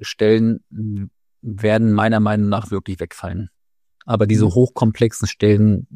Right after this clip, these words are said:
Speaker 1: gehe ich nicht von aus.
Speaker 2: Ja. Bedeutet das, sind's denn immer nur weniger Jobs oder denkst du, dass es einfach auch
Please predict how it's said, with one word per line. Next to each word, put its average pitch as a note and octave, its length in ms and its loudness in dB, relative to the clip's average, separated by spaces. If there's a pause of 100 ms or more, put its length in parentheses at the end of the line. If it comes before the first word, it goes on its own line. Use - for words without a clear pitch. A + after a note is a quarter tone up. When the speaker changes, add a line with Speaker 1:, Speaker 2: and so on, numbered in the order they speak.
(160)
Speaker 1:
gehe G2+ 120 -2
ich G#2 100 -6
nicht G2+ 180 -10
von - 140 -8
aus. - 320 -14 (1040)
Speaker 2:
Ja. D#3+ 260 -12 (420)
Bedeutet D#3+ 320 4
das, E3 120 -4 (500)
sind's F3+ 340 2
denn E3 220 0
immer F#3 300 2
nur D#3+ 200 4
weniger G3+ 300 4
Jobs F#3+ 260 0
oder E3+ 120 2
denkst D#3+ 200 0
du, E3 100 -2
dass D3+ 160 0
es D#3 120 -10
einfach E3+ 360 -6
auch D#3+ 160 -4